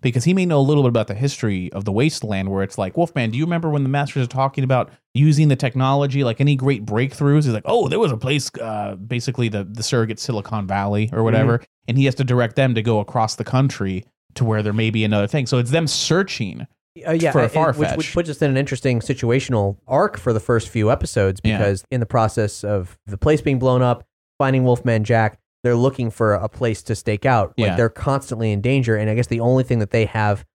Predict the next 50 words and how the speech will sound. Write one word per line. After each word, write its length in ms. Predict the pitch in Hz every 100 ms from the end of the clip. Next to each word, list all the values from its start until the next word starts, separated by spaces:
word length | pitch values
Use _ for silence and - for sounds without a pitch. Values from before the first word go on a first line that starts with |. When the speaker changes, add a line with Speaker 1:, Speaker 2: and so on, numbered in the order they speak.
| _
Speaker 3:
to 100 | -
their 160 | 143 123
name 460 | 110 185 147 110 107 _ _ -
is 120 | 131
the 60 | 123
crap 440 | - 151 135 -
that 100 | -
they 100 | 117
cobbled 380 | - 127 123 113
together 340 | 117 131 131
to 100 | 107
get 220 | 101 123 113
out 140 | 113
to 100 | -
where 140 | 113 107
Glampire 380 | 107 107 107 98
was 160 | 95
in 60 | 92
the 60 | 90
first 300 | 123 151 -
place. 200 | 95 -
Like, 100 | 101
Speaker 1:
Yeah. 160 | 104
Speaker 3:
they 100 | 98
have 140 | 123 120
their 120 | 117
vehicles, 460 | 113 151 131 104 101
they 100 | 110
have 120 | 101
nothing 380 | 110 113 101 104
else, 340 | 101 82 - _ _ -
which 220 | 127 -
puts 140 | 202
them 100 | 185
in 60 | 165
an 40 |
interesting 360 | 156 - - 120
spot. 400 | - 185 113 87 _ _ -
They 60 |
probably 360 | 147 - 381 175
need 100 | 147
to 80 | 135
get 180 | 127 127
situated 440 | 147 135 123 113
pretty 160 | 131 104
quickly 320 | 190 185 123
because, 480 | 110 123 107 101 - 135
as 180 | 135 117
it 60 |
stands, 400 | - 170 156 117